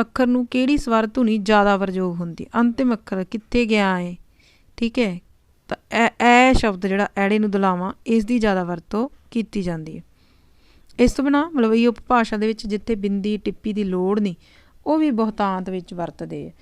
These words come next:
ਨਾਸਕੀ ਚਿੰਨ੍ਹਾਂ ਦੀ ਵਰਤੋਂ ਵੀ ਮਾਲਵੇ ਦੇ ਵਿੱਚ ਹੀ ਜ਼ਿਆਦਾ ਕਰਦੇ ਆ। ਨਾਸਕੀ ਚਿੰਨ੍ਹ ਸਾਡੇ ਕਿਹੜੇ ਰਾਜੇ? ਬਿੰਦੀ ਤੇ ਟਿੱਪੀ, ਠੀਕ ਹੈ। ਜਿਵੇਂ ਪੂਛ ਹੈ, ਇਹਨੂੰ ਕਹਿੰਦੇ ਪੂੰਛ,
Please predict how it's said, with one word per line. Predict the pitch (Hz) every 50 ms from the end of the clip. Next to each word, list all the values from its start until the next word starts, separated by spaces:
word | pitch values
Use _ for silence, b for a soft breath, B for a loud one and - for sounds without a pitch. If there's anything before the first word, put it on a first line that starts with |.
| b b b b b - -
ਨਾਸਕੀ | 202 208 208 208 214 - - - - 269
ਚਿੰਨ੍ਹਾਂ | 254 - 240 240 247 262
ਦੀ | 262 269
ਵਰਤੋਂ | 254 208 196 190 180 - - 233 240
ਵੀ | 240 262 254
ਮਾਲਵੇ | 226 202 185 185 180 185 185 208 214
ਦੇ | 214 220
ਵਿੱਚ | 226 220 220 -
ਹੀ | 240
ਜ਼ਿਆਦਾ | 220 214 202 190 185 185
ਕਰਦੇ | 175 180 165 156 151 170 170
ਆ। | 185
ਨਾਸਕੀ | 190 202 196 196 190 - - - 220
ਚਿੰਨ੍ਹ | 208 - 226 226 233 240
ਸਾਡੇ | 240 - 220 202 190 202 202
ਕਿਹੜੇ | - 226 220 233 233
ਰਾਜੇ? | 226 220 208 233 277 320 b b b b b b b b -
ਬਿੰਦੀ | 202 202 196 208 196 220 226
ਤੇ | 214 247 285 339 - _ _ _ - -
ਟਿੱਪੀ, | 233 208 - - - 170 160 - - - - - - - - -
ਠੀਕ | - 233 226 294
ਹੈ। | 302 302 - _ _ _ _ _ _ _ _ _ _ _ _
ਜਿਵੇਂ | 214 220 220 233
ਪੂਛ | 220 - - 226 226 226 240 226 -
ਹੈ, | 247
ਇਹਨੂੰ | 240 247 247
ਕਹਿੰਦੇ | 240 240 233 226
ਪੂੰਛ, | 220 - - 214 214 214 208 208 214 202 -